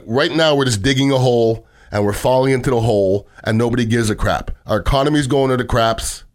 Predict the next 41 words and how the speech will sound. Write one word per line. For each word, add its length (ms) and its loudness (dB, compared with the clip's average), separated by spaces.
We 100 0
have 180 -2
government 420 0
workers 380 0
now 240 2
that 280 -4
are 100 0
showing 360 2
up 180 -4
to 80 0
work 340 0
and 200 -2
with, 240 -4
without 300 0
getting 240 0
paid 380 0
because 360 0
they're 120 0
scared 460 2
they're 60 2
gonna 140 2
lose 260 2
their 120 2
job 300 2
and, 140 0
and 180 2
their, 220 0
and 100 -2
their 100 0
pension. 640 -2
That's 220 -4
not 160 0
fair, 320 0
man. 320 -4
I 120 -2
mean, 100 0
that's, 400 -2
it's 160 -2
just 220 -4
not 180 -2
fair. 360 -2